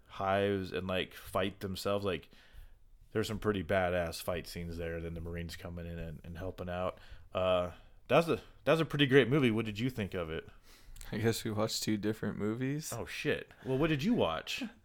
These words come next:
Speaker 2: <laughs> I watched Ava. <laughs>
Speaker 1: Oh, Ava. What was
Speaker 2: Yeah.
Speaker 1: that one about?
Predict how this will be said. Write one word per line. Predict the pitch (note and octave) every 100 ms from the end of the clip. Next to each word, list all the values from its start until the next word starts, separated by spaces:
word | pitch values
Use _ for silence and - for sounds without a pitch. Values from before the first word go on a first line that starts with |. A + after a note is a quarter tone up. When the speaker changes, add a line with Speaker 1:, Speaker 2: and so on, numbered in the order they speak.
| _ _
Speaker 2:
<laughs> | _ - - _
I | - -
watched | A2+ - -
Ava. | F#2+ G2+ A2 B2+ C#3 -
<laughs> | - -
Speaker 1:
Oh, | D#3 C3+ -
Ava. | D3+ G3+ A3 B2+ A2+ D#2+ D#2+ A2+
What | D3+
was |
Speaker 2:
Yeah. | C#3
Speaker 1:
that | F#3+
one | D#3+ A2
about? | F#2 F2 E2+ E2+